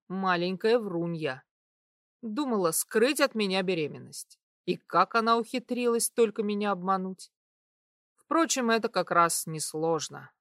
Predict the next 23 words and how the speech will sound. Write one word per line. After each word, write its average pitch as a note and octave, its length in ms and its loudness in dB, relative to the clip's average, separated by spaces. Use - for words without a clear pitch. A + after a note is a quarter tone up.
Наши A3 340 0
любовные F#3 720 -2
игры F3 560 -4
в - 100 -20
последнее C4 640 0
время B3+ 320 0
крайне A#3 760 2
разнообразны. F3+ 1040 -2
Я D4 240 6
вообще B3+ 380 4
ничего F3+ 380 -2
не D#3+ 120 -4
соображаю, E3 920 2
когда D#3 440 2
она, F#3 300 2
краснея D#3 720 -2
и - 20 -2
опуская D3+ 580 -2
ресницы, D3 720 -6
соглашается G3+ 840 0
попробовать E3 720 0
что-то D3+ 480 -6
новое. C#3 560 -10